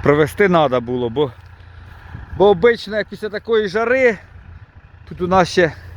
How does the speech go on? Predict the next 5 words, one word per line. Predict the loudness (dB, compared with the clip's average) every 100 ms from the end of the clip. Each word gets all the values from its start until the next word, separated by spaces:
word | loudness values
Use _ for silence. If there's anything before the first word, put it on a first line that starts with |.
| -20 -20 -20 -20 -20 -20 -20 -20 -20 -10
обично | -2 -2 -2
буває | -4 0 2 2
хтось | 0 2
як | 2 0
запале. | -2 2 2 4 0 -4